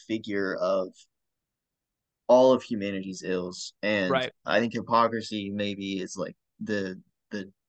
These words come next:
Speaker 1: number one, <laughs> uh,
Speaker 2: Yeah.
Speaker 1: like, sin of humanity,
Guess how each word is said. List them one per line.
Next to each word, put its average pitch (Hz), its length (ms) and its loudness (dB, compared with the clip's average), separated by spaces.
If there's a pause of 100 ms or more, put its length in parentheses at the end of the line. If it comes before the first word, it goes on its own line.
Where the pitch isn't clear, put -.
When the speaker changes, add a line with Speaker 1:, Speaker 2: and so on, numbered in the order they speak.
(120)
Speaker 1:
number 107 400 -2
one, 98 500 -8
<laughs> - 100 -16
uh, - 100 -8 (1300)
Speaker 2:
Yeah. 107 380 6 (100)
Speaker 1:
like, 107 200 -2
sin 110 520 0
of 98 120 -8
humanity, 104 680 -6